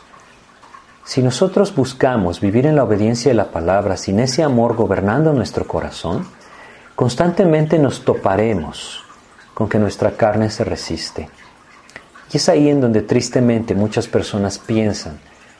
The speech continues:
que la vida cristiana es una vida dura. La vida cristiana es una vida hermosa, hermosa en la obediencia de la palabra, movida por amor.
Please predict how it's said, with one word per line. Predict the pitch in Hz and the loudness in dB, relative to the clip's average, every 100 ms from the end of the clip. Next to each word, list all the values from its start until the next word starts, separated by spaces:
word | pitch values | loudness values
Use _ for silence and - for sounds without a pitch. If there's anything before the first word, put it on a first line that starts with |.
| - | -6
que | 101 | -2
la | 95 | 2
vida | 104 113 | 2 0
cristiana | - 98 - - 87 80 131 185 - - - | -2 -6 -6 -4 -4 -4 -8 -10 -18 -20 -8
es | 113 - | -6 0
una | 110 98 | 0 2
vida | 95 90 | 2 0
dura. | - 80 73 - - - - - _ _ _ _ _ _ - | -2 -6 -8 -12 -18 -20 -20 -20 _ _ _ _ _ _ -8
La | 101 | -4
vida | 95 90 | 0 0
cristiana | 95 90 104 101 | -2 -4 -2 -2
es | 82 | -4
una | 92 87 | -6 -4
vida | 85 82 | -4 -4
hermosa, | 76 82 101 - 78 - - - - - - - | -4 -4 -6 -10 -20 -20 -20 -20 -20 -20 -20 -4
hermosa | 92 92 101 98 - 220 - - - - | -2 0 -2 -2 -4 -8 -8 -20 -20 -12
en | 202 190 | -6 -2
la | |
obediencia | 87 90 90 90 117 | -2 0 -2 0 0
de | |
la | 101 90 | 0 -2
palabra, | 80 80 78 82 90 - - - | -2 -2 -4 -6 -8 -10 -20 -14
movida | 92 87 80 78 - | -8 -6 -6 -4 -4
por | - 85 | -2 -2
amor. | 69 67 - | -4 -12 -16